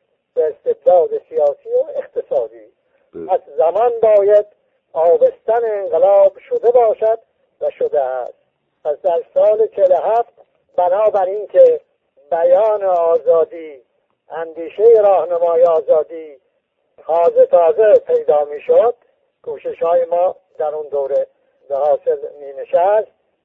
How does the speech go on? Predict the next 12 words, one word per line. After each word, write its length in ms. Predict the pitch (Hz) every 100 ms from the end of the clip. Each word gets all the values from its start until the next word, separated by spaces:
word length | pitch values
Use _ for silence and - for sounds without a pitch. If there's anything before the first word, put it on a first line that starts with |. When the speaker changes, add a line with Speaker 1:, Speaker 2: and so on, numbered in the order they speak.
| _ 135
Speaker 1:
ما 180 | 175 185
را 140 | 165
به 220 | 156 156
این 200 | 196 214
نتیجه 380 | 214 208 202 220
رسانده 460 | 208 - 220 208 208
بود 340 | 214 214 _
که 380 | 202 202 214 - _ _ -
ایران 340 | 151 160 196
آبستن 540 | 190 160 147 - 185 180
انقلاب 480 | 151 135 135 143 120
است. 300 | 113 113